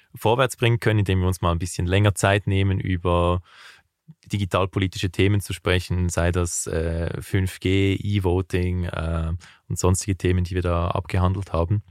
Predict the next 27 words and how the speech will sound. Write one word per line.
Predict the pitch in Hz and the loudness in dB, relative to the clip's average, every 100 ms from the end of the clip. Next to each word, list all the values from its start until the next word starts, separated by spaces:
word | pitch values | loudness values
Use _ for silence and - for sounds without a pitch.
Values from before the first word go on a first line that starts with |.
| _ _ - _ _ _ _ - | _ _ -20 _ _ _ _ -4
Für | 120 | 2
den | 107 | 4
Pilot | 101 101 104 101 | 4 2 2 2
haben | 95 | 2
wir | 95 92 - | 2 0 0
fünf | 107 107 | 0 0
Episoden | - 95 101 117 131 135 | 0 -2 2 2 2 2
aufgenommen | 107 113 120 104 110 101 | 2 2 2 2 4 2
und | 87 | 0
danach | 90 90 | 2 2
wurde | - 92 | 0 -2
dann | 90 | 0
leider | 87 90 92 | 0 0 0
die | |
Entscheidung | 87 - 87 90 | 0 0 0 0
getroffen, | 87 - 90 - 95 | -4 -4 -6 -2 -6
das | - - - - - - | -6 -10 -14 -20 -20 -8
Projekt | - 90 - | 0 0 2
nicht | 110 - | 0 2
weiterzuführen, | 107 107 107 - - 104 110 110 | 2 2 0 -6 -6 -4 -2 0
weil | 85 80 87 | -2 -2 -2
das, | 87 87 - | -4 -6 -8
äh, | 95 85 82 | -8 -6 -4
Aufwand-Ertragsverhältnis | 85 85 85 82 - 87 85 - 87 82 - 85 - - - - - - - | -4 -2 -2 -4 -4 -6 -6 -4 -2 -2 -2 -4 -6 -18 -20 -20 -20 -20 -10
nicht | 98 - | -8 -6
wirklich, | 98 - 95 - | -8 -6 -8 -4
äh, | 85 82 82 82 | -2 0 -2 -2